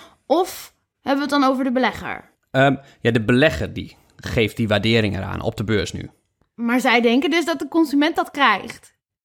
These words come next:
Speaker 2: Nee, de consument heeft hier niks mee te maken.
Speaker 1: Wat dan? Ik bedoel, een product is zo goed als de consument hem vindt, toch? Of de klant in ieder geval, als het business to business is.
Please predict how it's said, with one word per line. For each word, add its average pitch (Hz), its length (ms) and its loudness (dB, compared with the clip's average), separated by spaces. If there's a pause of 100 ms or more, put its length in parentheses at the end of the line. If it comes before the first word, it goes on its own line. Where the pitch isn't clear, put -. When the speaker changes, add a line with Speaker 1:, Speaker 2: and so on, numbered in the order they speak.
(340)
Speaker 2:
Nee, 123 240 0
de 147 60 0
consument 170 340 2
heeft 277 120 0
hier 175 100 0
niks 170 140 0
mee 147 120 4
te - 60 -4
maken. 104 420 -2
Speaker 1:
Wat 381 220 -2
dan? 453 360 0
Ik 285 100 -2
bedoel, 370 260 2
een 311 80 0
product 330 400 0
is 339 160 -2
zo 311 120 0
goed 403 260 0
als 294 140 -2
de 269 100 -4
consument 320 500 2
hem 285 140 2
vindt, 311 220 0
toch? 262 200 0
Of 220 100 -6
de 220 120 -2
klant 226 320 2
in 226 80 -2
ieder 202 180 -2
geval, 196 280 -2
als 214 120 -6
het 185 100 -10
business 196 280 -6
to - 80 -16
business 202 340 -6
is. - 360 -8